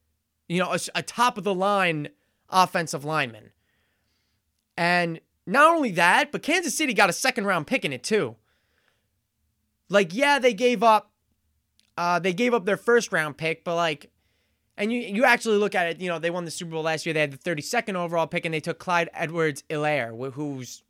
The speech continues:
I mean, that was a good pick. That really worked out for the Chiefs. Um, but,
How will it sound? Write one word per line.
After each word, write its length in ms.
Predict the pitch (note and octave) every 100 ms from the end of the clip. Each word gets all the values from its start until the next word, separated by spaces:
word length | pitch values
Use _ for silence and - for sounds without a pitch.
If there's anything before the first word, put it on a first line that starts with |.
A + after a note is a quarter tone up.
| _ -
I 60 | D#3
mean, 100 | E3
that 140 | G3
was 220 | E3 - _ _ _ _ -
a 60 | D#3
good 320 | C3 E3+ D3
pick. 300 | - F3+ -
That 180 | D#3+ D3+
really 220 | D#3+ E3+
worked 260 | C#3+ C#3 G3+
out 180 | B3 -
for 80 |
the 80 | A#2+
Chiefs. 420 | - A#2+ A2+ - _ _ _ _ _ -
Um, 420 | E3 E3+ D#3 D3 _ _ _ _ _ _ _ _ _ _
but, 260 | F#3+ F#3